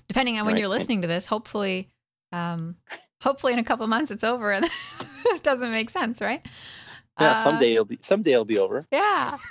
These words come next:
Speaker 2: Maybe, maybe, I don't know.
Speaker 1: So let me ask this, and maybe you don't know this. If, if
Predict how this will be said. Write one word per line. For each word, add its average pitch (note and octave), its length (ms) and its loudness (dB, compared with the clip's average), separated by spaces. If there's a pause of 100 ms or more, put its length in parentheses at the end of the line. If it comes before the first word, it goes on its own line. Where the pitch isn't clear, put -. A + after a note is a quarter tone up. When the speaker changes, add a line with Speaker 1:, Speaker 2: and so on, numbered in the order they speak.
(140)
Speaker 2:
Maybe, C3 400 2 (100)
maybe, B2 360 0
I C#3+ 100 -4
don't B2 140 -4
know. D3 140 -8 (320)
Speaker 1:
So - 120 -2
let B4 140 2
me B4 60 2 (100)
ask A#4 140 -6
this, A4 240 0
and A#3+ 160 -2
maybe C4+ 220 0
you B3+ 120 0
don't B3 220 -2
know C#4+ 160 0
this. G#3 480 -6 (260)
If, C4+ 280 -4 (280)
if B3 340 -4